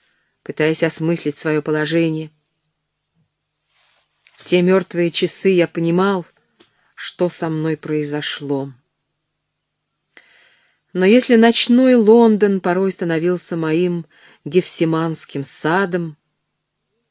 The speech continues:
в других отношениях я был прямой противоположностью Христу.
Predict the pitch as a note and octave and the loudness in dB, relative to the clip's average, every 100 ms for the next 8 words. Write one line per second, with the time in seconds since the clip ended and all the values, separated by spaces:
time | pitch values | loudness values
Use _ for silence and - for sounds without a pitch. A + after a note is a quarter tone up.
0 | _ _ C#3 D3 F#3 A3+ A#3 G#3 G3+ - | _ _ -8 0 2 2 0 0 -2 0
1 | A#3+ A3 G3 F3 E3+ F#3+ A3+ - E3+ D3 | 2 2 2 0 2 2 2 0 -2 0
2 | D#3 E3+ F#3+ F#3 E3+ D#3+ C#3+ C#3+ D#3 D#3+ | -2 -4 -4 -4 -2 -2 0 -2 -6 -10
3 | - F3+ - D3+ D#3 - - D3+ | -10 -12 -6 -6 -6 -10 -6 -6